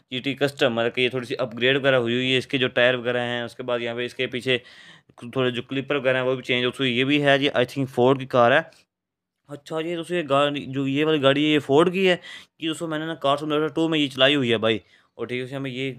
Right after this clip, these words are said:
कार सिमुलेटर टू में मैंने चलाई हुई है, उसके बाद एक और भी गेम है, उस पर मैंने चलाई हुई है, मुझे इसका नाम है एक्सट्रीम ड्राइविंग, उसमें मैंने चलाई हुई है। ठीक है, उसमें चेक कर दो गा-, मतलब कि दो ना गेम्स मैंने चलाई हुई है ये वाली गाड़ी। गाड़ी बहुत तेज़ भागती है भाई, मैं आपको ये बता दूँ, गाड़ी ये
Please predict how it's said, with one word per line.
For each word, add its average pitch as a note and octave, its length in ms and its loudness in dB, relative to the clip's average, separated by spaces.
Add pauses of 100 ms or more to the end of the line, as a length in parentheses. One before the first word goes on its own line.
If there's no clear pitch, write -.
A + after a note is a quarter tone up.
कार B2 140 -4
सिमुलेटर C3 300 -4
टू C#3 160 -4
में D3+ 80 -2
मैंने D3 140 -6
चलाई C3+ 220 0
हुई C3+ 160 -2
है, C#3 80 -2
उसके C3 200 -8
बाद C3 200 -4
एक A#2+ 180 -6
और B2 160 -6
भी C3 140 -8
गेम B2 160 -6
है, C3 60 -10
उस B2+ 140 -12
पर C3 100 -10
मैंने A#2+ 160 -6
चलाई A2 160 -2
हुई A#2+ 80 0
है, B2 60 -2
मुझे B2 140 2
इसका B2+ 180 0
नाम C3 140 0
है - 120 -6
एक्सट्रीम C#3 520 -6
ड्राइविंग, A#2+ 400 0
उसमें B2+ 200 -8
मैंने B2 160 -2
चलाई G#2+ 220 -2
हुई G#2+ 140 -2
है। G#2 80 -2
ठीक A2 100 -4
है, A2+ 80 -4
उसमें A2 220 -6
चेक A2 200 0
कर A2 100 -4
दो A#2 220 2
गा-, C3 120 2 (540)
मतलब B2+ 140 -6
कि C3+ 100 -6
दो C#3 280 0
ना C#3+ 180 0
गेम्स B2 280 0
मैंने A#2+ 200 2
चलाई A2+ 240 2
हुई B2+ 140 -2
है B2+ 80 0
ये B2 100 2
वाली A#2+ 160 0
गाड़ी। A#2 240 0
गाड़ी B2+ 280 2
बहुत B2 280 -4
तेज़ A#2+ 200 0
भागती A2 320 -6
है G#2+ 60 -4
भाई, G#2+ 180 -4
मैं A2+ 160 -6
आपको A2 300 -8
ये A#2 180 -4
बता A2 420 -6
दूँ, B2 160 -8
गाड़ी A#2+ 220 -2
ये B2+ 140 -4